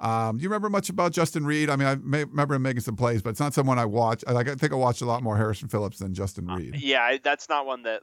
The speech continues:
Speaker 2: like, jumped out to me either way. Um, you know, I, defensive backs, for the most part, that's, like, the hardest position to judge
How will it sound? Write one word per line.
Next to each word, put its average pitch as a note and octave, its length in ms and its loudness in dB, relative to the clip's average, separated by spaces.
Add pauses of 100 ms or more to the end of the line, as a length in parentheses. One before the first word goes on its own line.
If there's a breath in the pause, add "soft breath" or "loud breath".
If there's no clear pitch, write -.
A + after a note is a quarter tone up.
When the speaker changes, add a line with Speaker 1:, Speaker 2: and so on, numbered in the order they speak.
Speaker 2:
like, G2 360 -8 (200)
jumped - 240 -6
out G#2 200 -2
to - 80 -20
me G2 100 -10
either G2 280 -6
way. F2+ 380 -4 (140)
Um, F2 500 -2 (200)
you A2+ 120 -8
know, G2 80 -2
I, G2+ 240 0 (1000 soft breath)
defensive - 500 -2
backs, C3 440 0 (260)
for D#3+ 100 -10
the C3+ 100 -8
most A2+ 460 -8
part, F3 300 0 (160)
that's, C3 260 0
like, D3+ 200 -4
the B2 100 0
hardest A#2 560 -6
position A2 540 -10
to G#2 180 -10
judge G2 680 -2